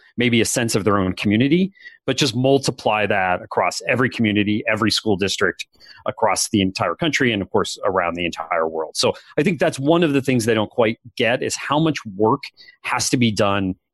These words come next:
in a very short amount of time. And as I point out in the book, one of the things that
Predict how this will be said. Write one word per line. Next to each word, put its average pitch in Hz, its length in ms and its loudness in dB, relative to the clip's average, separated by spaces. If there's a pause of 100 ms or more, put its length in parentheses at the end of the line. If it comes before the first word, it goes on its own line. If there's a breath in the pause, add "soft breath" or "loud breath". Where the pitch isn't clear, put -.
in 120 100 2
a 107 100 4
very 113 460 0
short 101 420 0
amount 85 400 -2
of - 140 -12
time. 82 420 -4 (320 loud breath)
And 127 80 2
as 131 140 0
I 135 80 0
point 156 240 0
out 131 140 0
in 120 40 2
the 113 60 2
book, 117 400 2
one 123 160 4
of 113 140 0
the 107 80 -2
things 104 400 0
that 87 260 0